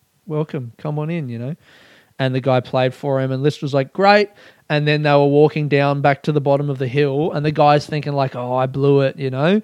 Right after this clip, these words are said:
And then Liszt goes, "Anyway, so we'll have a room arranged for you, and we'll get this piano in that room, and that'll be your piano, and you'll stay there." And the guy was like, he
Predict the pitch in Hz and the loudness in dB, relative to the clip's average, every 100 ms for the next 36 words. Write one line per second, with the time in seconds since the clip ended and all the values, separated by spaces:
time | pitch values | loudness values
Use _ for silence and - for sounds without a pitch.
0 | - - _ - 135 139 135 147 - 156 | -6 -20 _ -8 -2 0 2 0 2 2
1 | 151 - 247 226 220 220 220 214 220 208 | 2 2 4 6 6 6 4 6 6 6
2 | 185 180 180 175 175 156 185 180 180 185 | 6 4 4 4 4 2 2 4 6 6
3 | 180 165 156 156 175 165 165 - 165 160 | 6 6 4 2 0 2 0 0 0 2
4 | 160 160 156 151 151 151 147 147 151 156 | 4 2 2 0 2 0 0 2 2 2
5 | 151 143 143 139 139 143 143 139 143 139 | 2 2 0 0 -2 0 0 0 -2 -4
6 | - 139 143 135 135 135 131 131 135 127 | -2 0 0 0 -2 -2 -2 0 0 -2
7 | 127 - - | -6 -12 -20